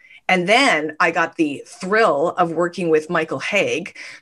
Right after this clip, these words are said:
who is a story master who has worked with Will Smith and all these, like, famous people. And it was really, really cool. And he just knows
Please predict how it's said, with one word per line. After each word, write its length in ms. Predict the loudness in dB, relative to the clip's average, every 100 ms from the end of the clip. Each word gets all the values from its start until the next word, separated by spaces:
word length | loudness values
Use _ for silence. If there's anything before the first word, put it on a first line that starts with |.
| -2
who 300 | 0 0 0
is 340 | 4 4 2 0
a 380 | 2 2 -2 -6
story 580 | -6 -2 2 4 4 2
master 720 | 0 0 0 -2 0 0 0
who 300 | -2 0 2
has 200 | 2 2
worked 240 | 2 2
with 160 | 2 0
Will 240 | 2 0 2
Smith 440 | 0 2 0 0
and 80 | 0
all 180 | 0 -2
these, 400 | -4 -6 -6 0
like, 200 | 0 0
famous 480 | -2 -2 -4 -6
people. 560 | -4 -4 0 0 0 2
And 120 | 2 2
it 80 |
was 160 | -2 -4
really, 320 | 2 4 4
really 260 | 2 -2 -2
cool. 380 | -4 0 0 0 -14 0
And 180 | 0
he 180 | 2 -2
just 240 | 0 -2 -2
knows 200 | -4